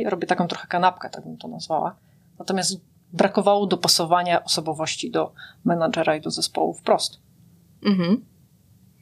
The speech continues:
Speaker 1: I
Speaker 2: I
Speaker 1: wtedy padają pytania, ale jakich cech, czego dokładnie? Ja nie mam tych informacji, nie wiem czego dokładnie, więc przekazuję kandydatowi, że mogę wrócić do hiring managera, dopytać, czego dokładnie, jeżeli mu na tym zależy, jeżeli on bardzo chce.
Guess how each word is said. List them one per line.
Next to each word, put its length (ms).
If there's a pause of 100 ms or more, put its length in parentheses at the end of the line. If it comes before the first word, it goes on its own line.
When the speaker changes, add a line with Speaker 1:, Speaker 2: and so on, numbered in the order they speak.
(840)
Speaker 1:
I 40
Speaker 2:
I 40
Speaker 1:
wtedy 200
padają 360
pytania, 400
ale 340 (800)
jakich 360
cech, 320
czego 260
dokładnie? 840 (1500)
Ja 140
nie 100
mam 140
tych 180
informacji, 500
nie 120
wiem 120
czego 260
dokładnie, 500
więc 320 (540)
przekazuję 360
kandydatowi, 580
że 100
mogę 220
wrócić 320
do 100
hiring 340
managera, 400
dopytać, 520
czego 240
dokładnie, 460
jeżeli 220
mu 100
na 120
tym 160
zależy, 320
jeżeli 340
on 160
bardzo 260
chce. 260